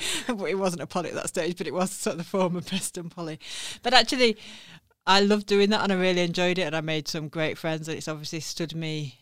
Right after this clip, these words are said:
in good stead. Interestingly now, because, well, I got a grant, only a small grant, but I was one of the last few to get a grant, and now my advice is completely different. I'm not sh-, journalists, journalism suffers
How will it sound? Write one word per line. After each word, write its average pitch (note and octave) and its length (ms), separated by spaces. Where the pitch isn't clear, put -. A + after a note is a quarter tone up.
in E3 200
good D#3+ 200
stead. D#3+ 400
Interestingly B3+ 560
now, G3+ 480
because, A3 480
well, A#3+ 160
I A#3+ 100
got A#3 160
a F3 60
grant, F3+ 440
only A3+ 200
a A3+ 40
small G#3+ 300
grant, F#3+ 240
but D3 80
I C#3+ 60
was F3+ 100
one F#3+ 140
of F3 80
the E3+ 80
last E3+ 260
few F3 320
to - 180
get - 200
a E3 40
grant, E3 320
and E3 360
now F#3 240
my F#3+ 140
advice F3 420
is E3+ 240
completely F3 340
different. F3 380
I'm E3+ 140
not F3 180
sh-, - 160
journalists, - 880
journalism G3+ 480
suffers D3+ 580